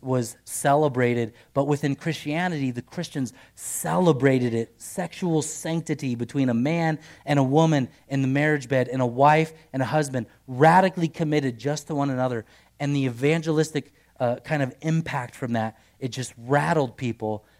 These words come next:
that that was something that they were doing, and it made Jesus more attractive. So if you're married this morning, can I just, can, can I just tell you, you should celebrate that,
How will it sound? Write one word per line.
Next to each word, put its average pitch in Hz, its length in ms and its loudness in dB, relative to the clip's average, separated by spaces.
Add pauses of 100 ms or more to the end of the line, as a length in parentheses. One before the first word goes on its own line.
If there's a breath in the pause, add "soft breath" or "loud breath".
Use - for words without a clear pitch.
that 123 140 0
that 127 220 4
was 123 320 -4
something 143 440 -4
that 127 120 -2
they 127 140 0
were 117 140 -2
doing, 117 420 -4
and 117 100 -6
it 113 80 -6
made 127 460 -2
Jesus 113 520 -4 (340 soft breath)
more 117 300 4
attractive. 117 560 -2
So 120 240 0 (180 loud breath)
if 143 200 -2
you're 208 100 4
married 165 320 4
this 147 180 -4
morning, 135 340 2 (260 soft breath)
can 143 120 0
I 151 120 2
just, 147 320 -6 (100)
can, 143 240 0
can 139 260 -4
I 139 140 2
just 135 180 -6
tell 139 160 2
you, 123 220 0 (220 soft breath)
you 139 160 0
should 127 200 -6
celebrate 123 680 0
that, 107 260 -2